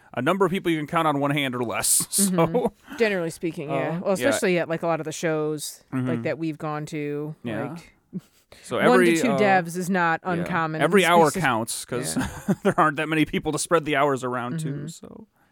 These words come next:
Speaker 1: yeah, that stuff's really important and deserves acknowledgement.
Speaker 2: Yes.
Speaker 1: And again,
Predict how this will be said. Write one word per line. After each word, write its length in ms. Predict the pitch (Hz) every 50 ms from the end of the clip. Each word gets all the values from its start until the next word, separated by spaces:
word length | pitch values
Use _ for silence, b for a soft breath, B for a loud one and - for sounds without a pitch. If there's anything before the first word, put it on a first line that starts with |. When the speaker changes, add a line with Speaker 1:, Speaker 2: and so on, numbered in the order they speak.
| _ _ -
Speaker 1:
yeah, 240 | 117 95 98 127 139 -
that 100 | 139 127
stuff's 240 | - - 123 - -
really 180 | 123 120 113
important 460 | 110 104 - 113 80 69 107 110 - -
and 340 | - 113 107 113 123 120
deserves 380 | - 131 120 131 131 135 123 117
acknowledgement. 720 | 135 120 131 127 123 120 120 117 123 127 123 - - -
Speaker 2:
Yes. 440 | - 175 135 - - - - - - _ _ _ _ _ _ _ _ _ _ _ -
Speaker 1:
And 400 | - 117 117 117 120 120 117 123
again, 400 | 120 127 120 143 147 147 131 120